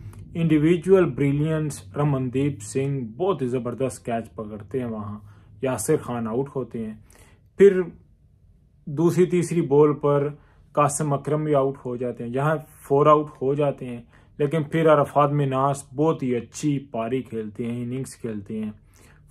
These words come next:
फ़ोर्टी समथिंग रन्स करते हैं, अच्छी पार्टनरशिप करते हैं हैदर अली के साथ, जो एक लंबी इनिंग्स खेलना चाह रहे थे, लंबा लेकर जाना चाह रहे थे, लेकिन गलत टाइम पर आउट हो गए। लेकिन उसके बाद एंट्री होती है समत,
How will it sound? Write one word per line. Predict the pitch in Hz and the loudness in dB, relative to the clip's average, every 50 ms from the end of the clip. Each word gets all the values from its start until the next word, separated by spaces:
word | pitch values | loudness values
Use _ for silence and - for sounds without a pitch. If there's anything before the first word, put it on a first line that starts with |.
| - - | -2 2
फ़ोर्टी | 147 151 143 147 170 165 | 4 4 4 4 0 -2
समथिंग | - - 135 131 135 131 - 143 135 127 | -2 -2 -2 -4 -4 -4 -4 -4 -4 -4
रन्स | 113 113 120 123 - | -4 -6 -6 -6 -8
करते | - - 127 117 214 - - 233 | -8 -8 -8 -8 -8 -10 -12 -10
हैं, | - 220 214 214 220 - _ _ - _ _ _ | -10 -8 -8 -10 -12 -16 _ _ -20 _ _ _
अच्छी | 151 143 147 - 175 | -6 -6 -4 -4 -4
पार्टनरशिप | 165 - 143 139 139 143 143 131 120 143 143 143 - | 0 4 4 4 4 2 0 -2 -2 -4 -4 -4 -4
करते | 139 123 120 - 135 | -4 -4 -4 -4 -6
हैं | 131 123 - | -6 -6 -6
हैदर | 117 117 123 135 131 | -8 -8 -4 -4 -2
अली | 135 123 120 123 120 | -2 -2 -2 -4 -4
के | 127 117 | -6 -8
साथ, | 101 - 107 104 107 107 107 - - - _ _ _ _ _ - | -8 -10 -12 -12 -10 -12 -14 -16 -18 -20 _ _ _ _ _ 0
जो | 139 170 190 | 4 4 4
एक | 185 180 - | 4 4 0
लंबी | 165 160 170 175 175 170 196 190 | 0 2 2 2 2 2 2 2
इनिंग्स | 185 175 175 175 175 170 - - - - - _ _ _ - | 2 2 0 0 0 -2 -4 -6 -12 -14 -18 _ _ _ -4
खेलना | - 143 135 139 147 147 | 0 0 2 2 2 0
चाह | 143 143 135 127 123 127 | 0 0 0 0 0 0
रहे | 127 131 127 127 | 0 -2 -2 -4
थे, | 110 - - 113 113 | -4 -6 -8 -8 -6
लंबा | 113 120 123 131 131 139 | -6 -6 -2 2 4 4
लेकर | 135 131 127 120 - 123 113 | 4 4 0 -2 -2 -4 -6
जाना | 120 117 113 117 117 | -6 -4 -4 -4 -6
चाह | 113 - 117 107 107 | -6 -8 -10 -10 -8
रहे | 110 113 110 107 | -8 -10 -10 -12
थे, | - 107 107 107 - - _ - - _ _ - | -12 -14 -16 -16 -18 -20 _ -20 -20 _ _ -4
लेकिन | 143 139 - 143 143 | -4 -2 0 -2 2
गलत | 131 151 156 156 151 - - | 4 4 4 4 4 2 0
टाइम | 135 131 131 123 | -2 -2 -2 -2
पर | 123 127 | -4 -2
आउट | 117 117 120 127 - | -2 -2 -2 -4 -4
हो | - - 120 113 110 | -6 -6 -6 -6 -6
गए। | 104 113 110 110 107 - - - _ _ _ _ _ - - - _ - | -6 -8 -8 -8 -10 -12 -18 -20 _ _ _ _ _ -20 -20 -14 _ -4
लेकिन | 143 139 151 151 | -2 0 2 0
उसके | 151 147 - - 151 | 0 0 0 0 2
बाद | 135 139 139 139 139 135 135 | 6 6 6 6 6 4 2
एंट्री | 131 127 127 113 127 131 | -2 -2 -2 -2 0 0
होती | 131 123 117 120 123 | 0 0 0 0 -2
है | 127 120 | -2 -2
समत, | - - - 123 117 117 113 110 107 104 - | -4 -8 -8 -8 -6 -4 -4 -4 -6 -8 -10